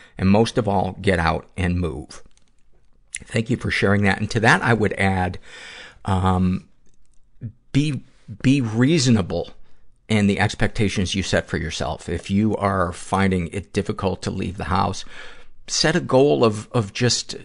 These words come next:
uh, you know, "I'm just gonna walk to the front porch and back." Uh, or, you know, "I'm gonna walk to the end of the driveway." If you're Southern Belle, you don't have to walk to the end of the driveway because that,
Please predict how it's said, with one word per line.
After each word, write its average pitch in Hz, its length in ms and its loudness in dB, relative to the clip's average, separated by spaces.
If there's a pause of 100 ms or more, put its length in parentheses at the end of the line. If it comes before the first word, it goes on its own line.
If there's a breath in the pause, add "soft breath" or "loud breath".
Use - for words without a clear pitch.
(100)
uh, 101 240 -6 (120)
you 117 160 -4
know, 101 260 -4 (100)
"I'm 123 140 2
just 143 160 0
gonna 123 180 4
walk 98 520 2
to 120 100 0
the 92 100 0
front - 440 -2
porch - 600 -4 (280)
and 90 160 -2
back." - 440 -6 (720 soft breath)
Uh, 98 140 -2
or, 110 240 -2
you 123 100 4
know, 104 160 2
"I'm 123 100 4
gonna 120 140 4
walk 98 460 -2
to 131 80 0
the 113 140 -4
end 110 200 0
of 95 60 -4
the 98 80 -2
driveway." 92 680 -4
If - 160 -6
you're 117 100 4
Southern 139 520 2
Belle, 127 360 4 (280 loud breath)
you 120 100 4
don't 127 160 6
have 120 180 4
to 107 80 2
walk - 300 -2 (200)
to 92 80 -4
the 90 100 -2
end 85 120 -6
of 92 80 -10
the - 60 -10
driveway - 480 -8
because - 360 -6
that, 92 420 2